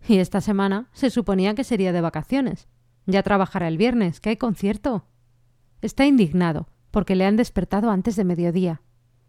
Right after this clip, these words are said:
Ya está harto de las clases de canto que recibe Michael.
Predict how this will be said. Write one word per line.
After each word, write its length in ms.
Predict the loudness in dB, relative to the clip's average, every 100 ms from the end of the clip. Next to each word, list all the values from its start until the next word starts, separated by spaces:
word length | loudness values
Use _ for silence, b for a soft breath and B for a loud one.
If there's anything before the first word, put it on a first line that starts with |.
| _
Ya 160 | 2 2
está 280 | 2 -4 -2
harto 340 | -2 0 0
de 120 | 0
las 180 | -2 -4
clases 320 | -2 0 0
de 100 | -2
canto 300 | -2 -2 0
que 100 | -2
recibe 420 | -4 0 2 2
Michael. 440 | 2 0 -2 -6